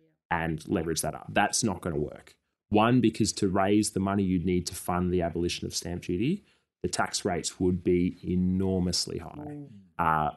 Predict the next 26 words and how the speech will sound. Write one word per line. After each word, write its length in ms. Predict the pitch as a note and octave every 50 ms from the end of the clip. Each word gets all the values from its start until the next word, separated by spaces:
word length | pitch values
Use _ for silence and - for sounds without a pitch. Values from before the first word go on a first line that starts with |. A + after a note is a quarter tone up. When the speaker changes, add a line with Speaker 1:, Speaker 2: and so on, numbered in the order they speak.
| -
Speaker 1:
and 180 | F#2 F#2 F#2 F#2
that's 200 | F#2 E2+ - -
not 120 | F#2 F2
gonna 140 | - E2 D#2
happen. 360 | - - - - - - G#2 - _ _ _ _ _ -
So 180 | - - A2+ G#2+
a 60 | G#2
broad-based 560 | G2+ - C3 D3+ D#3+ D#3 D3+ B2+ A2+ - -
land 280 | F#2+ F#2 F#2 F#2 F#2+ F#2
tax, 360 | - - F2+ E2 - - -
we, 380 | - G#2 G2+ G2 F#2+ F#2+ F#2 - -
we 120 | - G2
think 260 | G2 - - F2+ E2 F#2
a 40 |
number, 520 | D#2+ D#2 D2+ D#2 D#2 D#2+ D#2 D#2 D2+ D2+ - - - D#2+ D#2
um, 360 | D2+ D2 D2 C#2+ D2 D2 - - _ _ _ _ _ _ _ _ _ _ - - - _ -
about 260 | F2+ - F2+ F2+ F2
half 360 | - A2 G#2 G2+ G2+ - -
percent 540 | - F#2+ - - - F2+ E2+ E2+ E2+ - -
of 220 | F2 D#2+ D#2+ D#2+
the 120 | E2 F2+ D#2+
un-, 180 | D#2 D#2 D#2 -
of 300 | - E2 D#2 D#2 D#2+ D#2+ -
the 300 | E2 E2 D#2 D2+ D#2 D#2 -
unimproved 480 | E2+ E2 D#2+ D#2+ D#2 - E2 D#2 D#2 -
value 460 | - - - D#2 - D3 F3 A3+ B3+